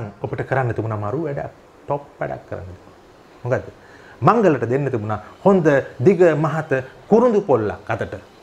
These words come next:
වටේ ඉන්න කොල්ලන්ටත් දෙන්න තිබුණා කුරුඳු පොල්ල. දීලා ඒ වැඩේ කෙරුවා නම් ඒකට මංගල සමරවීරත්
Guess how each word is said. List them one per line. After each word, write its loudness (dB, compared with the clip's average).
වටේ 4
ඉන්න -2
කොල්ලන්ටත් 0
දෙන්න -2
තිබුණා -6
කුරුඳු 2
පොල්ල. -6
දීලා 2
ඒ 4
වැඩේ 0
කෙරුවා 0
නම් -12
ඒකට 4
මංගල 2
සමරවීරත් 4